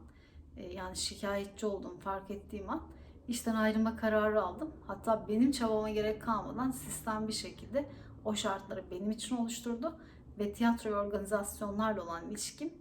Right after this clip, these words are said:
iş anlamında sonlanmış oldu. Bu iş sonrası, yani iki bin on yılından itibaren başladığım fark-, farklı sektörler, e, farklı işlerle beraber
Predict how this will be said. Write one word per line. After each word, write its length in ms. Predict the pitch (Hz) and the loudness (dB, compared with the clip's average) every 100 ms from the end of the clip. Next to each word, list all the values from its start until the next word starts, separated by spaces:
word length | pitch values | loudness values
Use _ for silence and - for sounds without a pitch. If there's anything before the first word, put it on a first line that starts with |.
| - - | -8 0
iş 180 | 233 | 2
anlamında 500 | 220 196 196 196 208 | 4 2 -4 -4 0
sonlanmış 640 | 294 - 214 208 202 202 - | 0 2 0 2 0 -2 -6
oldu. 300 | 170 226 370 - - - - - - - - - - - - | -6 -6 -8 -10 -20 -20 -20 -20 -20 -20 -20 -20 -20 -6 2
Bu 140 | 277 | 4
iş 260 | 233 - - | 4 0 0
sonrası, 640 | 208 175 160 160 156 147 - - - - - - - | -2 -2 -4 -6 -6 -8 -10 -18 -20 -20 -20 -20 -12
yani 380 | 180 185 185 190 | -4 0 0 0
iki 260 | 170 - 202 | -6 -4 6
bin 100 | 233 | 8
on 140 | 208 | 8
yılından 360 | 214 202 202 208 | 4 -2 -4 -4
itibaren 560 | 196 - 175 156 156 - - - - - - - | -6 -6 -2 0 0 -4 -12 -18 -20 -20 -8 0
başladığım 600 | 190 196 220 214 240 262 | 0 2 2 4 6 4
fark-, 500 | - 208 - - - | 4 0 -2 -14 -4
farklı 340 | 208 196 220 | -2 -2 -4
sektörler, 760 | 220 208 190 - 185 175 170 - - - | -4 -4 -4 -2 -2 -2 -6 -8 -14 -14
e, 300 | - 220 - - - - - - - | -12 -10 -10 -12 -16 -18 -18 -18 -8
farklı 400 | - 196 196 247 | -2 -2 0 0
işlerle 560 | 262 - - 233 220 - | 0 2 6 6 8 4
beraber 560 | 165 160 160 277 - | 2 2 2 0 -2